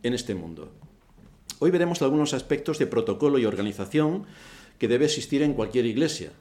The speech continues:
La iglesia no solamente, "Somos iglesia de Cristo, amamos al Señor, bien, ala, nos vamos, ya está todo". No, no, no, no.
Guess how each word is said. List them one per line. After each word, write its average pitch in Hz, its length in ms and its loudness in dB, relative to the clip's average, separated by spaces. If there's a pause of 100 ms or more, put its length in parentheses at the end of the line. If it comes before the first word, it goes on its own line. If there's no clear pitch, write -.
La 95 80 -10
iglesia 113 240 -4
no 110 100 -4
solamente, 107 420 -4
"Somos 196 280 -4
iglesia 190 240 -2
de 151 100 -2
Cristo, 180 300 -4
amamos 131 320 -2
al 185 100 2
Señor, 156 460 0
bien, 247 760 8
ala, 107 300 -4 (640)
nos 110 140 -8
vamos, 101 200 -6
ya 143 100 -6
está - 180 -6
todo". 82 240 -8 (260)
No, 113 180 -4
no, 117 160 -4
no, 113 220 -6
no. 269 240 -10